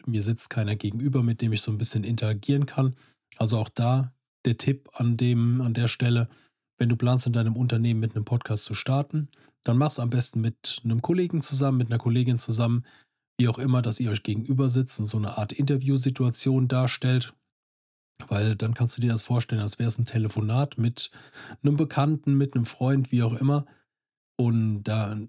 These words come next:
ist man ja auch selten, dass man sich gegenüber sitzt und auf einmal fünf Minuten anschweigt, weil keiner mehr so richtig weiß, was er zu erzählen hat. Also da generell mein Tipp, wenn du mit Podcast startest,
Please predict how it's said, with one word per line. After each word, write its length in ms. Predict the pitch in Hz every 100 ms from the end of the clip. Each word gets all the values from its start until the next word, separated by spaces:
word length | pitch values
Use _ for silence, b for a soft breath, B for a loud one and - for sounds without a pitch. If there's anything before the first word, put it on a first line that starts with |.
| _ _ _ _ _ -
ist 120 | -
man 100 | 117
ja 100 | 110
auch 120 | 143
selten, 360 | - 139 135 127
dass 160 | 110
man 120 | 127
sich 160 | 113 113
gegenüber 420 | 120 107 117 127
sitzt 240 | 123 - -
und 100 | 113
auf 160 | 113
einmal 220 | 123 117
fünf 240 | 117 135 -
Minuten 300 | 127 120 117
anschweigt, 500 | 110 139 - 135 127
weil 100 | 117
keiner 260 | - 120 110
mehr 100 | 113
so 120 | 113
richtig 300 | 117 - 107
weiß, 240 | 113 113
was 140 | 110 98
er 100 | 95
zu 120 | 101
erzählen 500 | 98 - 127 98 98
hat. 160 | 120 - B B _ _ -
Also 140 | 107 101
da 380 | 117 117 123 - _
generell 380 | - 113 113 117
mein 180 | 107 113
Tipp, 240 | - 123
wenn 100 | 107
du 60 | 113
mit 200 | 113 -
Podcast 380 | 123 - 110 -
startest, 580 | - 113 110 104 -